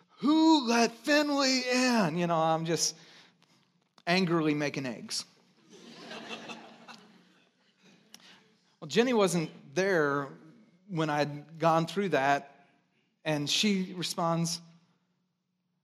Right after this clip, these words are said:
like, like, "Stop yelling." "I'm not yelling."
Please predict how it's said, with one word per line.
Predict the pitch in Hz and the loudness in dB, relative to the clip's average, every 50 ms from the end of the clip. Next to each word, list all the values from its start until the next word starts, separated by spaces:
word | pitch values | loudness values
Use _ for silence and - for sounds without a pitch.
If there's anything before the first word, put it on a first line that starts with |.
| _ - | _ -2
like, | - 202 165 - - - - | -2 -2 -2 -2 -8 -14 -10
like, | 160 180 175 - | -8 -8 -8 -6
"Stop | - - - - - - - - _ _ - 247 240 285 302 - - 156 143 127 | -6 -4 -2 0 0 0 -2 -4 _ _ -2 0 2 2 2 2 0 -12 -10 -2
yelling." | 156 226 277 330 349 359 247 180 139 120 107 98 95 92 - _ - - - - - - - - - - - _ - - - - - _ _ _ _ _ _ _ _ _ _ _ _ _ _ _ _ _ _ _ _ _ _ - | 0 2 4 4 4 4 2 2 0 -2 -6 -8 -10 -16 -20 _ -20 -20 -20 -18 -20 -20 -20 -20 -20 -20 -20 _ -20 -20 -20 -20 -20 _ _ _ _ _ _ _ _ _ _ _ _ _ _ _ _ _ _ _ _ _ _ -6
"I'm | - 262 320 330 | -4 -2 2 4
not | 370 381 381 381 349 | 6 8 8 8 8
yelling." | 349 381 392 381 392 359 330 311 262 202 156 113 | 8 8 10 10 10 8 6 4 2 2 0 -6